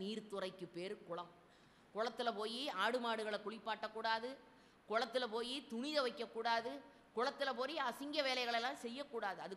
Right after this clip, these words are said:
குளிப்பதற்கு மட்டுமே உரியது. ஏர் பூட்டி பாசனம் செய்வதற்காக உள்ள நீர்த்துறைக்கு பேரு தான் ஏரி. ஒவ்வொரு பெயருக்கும் அர்த்தம் இருக்கிறது. கண்மாய்ன்னு ஏன் பேர் வச்சான்?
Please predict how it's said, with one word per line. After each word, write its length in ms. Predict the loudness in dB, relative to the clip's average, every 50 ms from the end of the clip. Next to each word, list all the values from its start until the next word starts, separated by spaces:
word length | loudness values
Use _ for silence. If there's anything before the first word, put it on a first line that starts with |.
| -8 -6
குளிப்பதற்கு 600 | -6 -6 -6 -4 -2 0 0 0 0 -2 -6 -8 -6 -6
மட்டுமே 440 | -6 -6 -6 -8 -6 -4 -2 0 0 0 -2 -2 -4
உரியது. 460 | -6 -6 -4 -4 -4 -4 -4 -6 -6 -6 -8 -8 -10 -10 -16 -20 -20 -20 -20 -20 -20 -20 -20 -20 -20 -20 -20 -20 -20 -20 -18 -12 -6 -2 4 6 8 8
ஏர் 240 | 10 8 8 6 4 -2 -6
பூட்டி 400 | -6 -6 -6 -6 -6 -6 -4 -4 -4 -4 -4 -2 0
பாசனம் 640 | 4 6 6 4 4 4 2 0 0 0 -2 -4 -4 -2 -2
செய்வதற்காக 840 | 0 0 0 0 0 0 0 -2 -4 -4 -4 0 2 4 4 4 4 2 0 0
உள்ள 160 | -2 -2 -2 -2 -2 -2 -4
நீர்த்துறைக்கு 680 | -4 -4 -6 -6 -6 -6 -4 -4 -4 -6 -6 -8 -10 -4 -2 0
பேரு 240 | 0 2 2 0 2 2
தான் 140 | 0 0 0 -2 -2 -2 0
ஏரி. 240 | 0 -2 -4 -6 -10 -14 -18 -20 -20 -20 -20 -20 -20 -20 -20 -20 -20 -20 -20 -20 -20 -20 -20 -20 -20 -20 -20 -20 -20 -20 -20 -20 -20 -10 -8 -6
ஒவ்வொரு 240 | -2 0 0 0 0 -2 0
பெயருக்கும் 480 | 0 2 0 0 -2 -4 -4 -2 -2 -2
அர்த்தம் 280 | -2 -2 -4 -4 -4 -4
இருக்கிறது. 340 | -6 -8 -10 -12 -14 -14 -14 -18 -20 -20 -20 -20 -20 -20 -20 -20 -20 -20 -8 -2
கண்மாய்ன்னு 800 | 0 0 0 2 0 2 4 6 8 8 8 6 4 0 0 0 0 0
ஏன் 140 | 0 0 0
பேர் 180 | 0 -2 -2 -2
வச்சான்? 340 | -4 -6 -6 -6 -6 -6